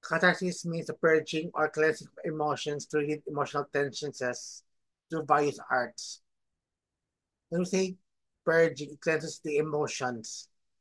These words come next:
Purging, cleansing. According to the Greek philosopher Aristotle,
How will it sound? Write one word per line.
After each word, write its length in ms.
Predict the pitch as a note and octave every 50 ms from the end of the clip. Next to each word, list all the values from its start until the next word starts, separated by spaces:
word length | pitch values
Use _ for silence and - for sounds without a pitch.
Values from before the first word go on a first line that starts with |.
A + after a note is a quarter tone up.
| _ -
Purging, 380 | - E3+ F3+ E3+ - D3 C3+ B2+
cleansing. 640 | - D3 D#3 D#3 C#3+ - - C#3+ B2 A2 G#2 G2+ G2 _ _ _ _ _ _ _ _ _ _ _ _ _ _ _ - - _ - -
According 420 | - - - F#3 F#3+ G3+ G#3+ G#3+ - - -
to 360 | F3 E3+ E3 D#3+ D#3 D#3 D#3 _ _ _ _ _ _ _ -
the 100 | C#3 C#3+
Greek 240 | - F3+ F3+ F#3 - -
philosopher 600 | E3+ E3+ D#3+ D#3 - E3 - - D#3+ D3 C#3+ - D#3
Aristotle, 720 | D3+ D3+ C#3+ - - D#3+ - D3 C3+ C3 C3 C3+ C3